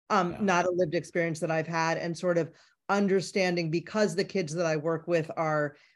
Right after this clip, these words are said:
Speaker 1: um, preparing to go to predominantly white schools. And then we work with them, we consult with them while they're at those high schools and colleges. You know, we have, like, a ten-year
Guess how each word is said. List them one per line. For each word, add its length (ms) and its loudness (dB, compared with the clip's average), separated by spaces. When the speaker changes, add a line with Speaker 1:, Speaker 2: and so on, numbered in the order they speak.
Speaker 1:
um, 200 -2
preparing 600 0
to 120 -4
go 300 2
to 160 -4
predominantly 540 -2
white 280 -2
schools. 540 0
And 180 -2
then 140 0
we 140 2
work 260 2
with 140 0
them, 260 0
we 120 0
consult 440 0
with 100 2
them 140 0
while 160 2
they're 180 -2
at 220 2
those 200 -2
high 140 0
schools 280 -4
and 120 -6
colleges. 640 -2
You 80 -4
know, 60 -2
we 140 -2
have, 160 0
like, 100 -4
a 80 -2
ten-year 640 -2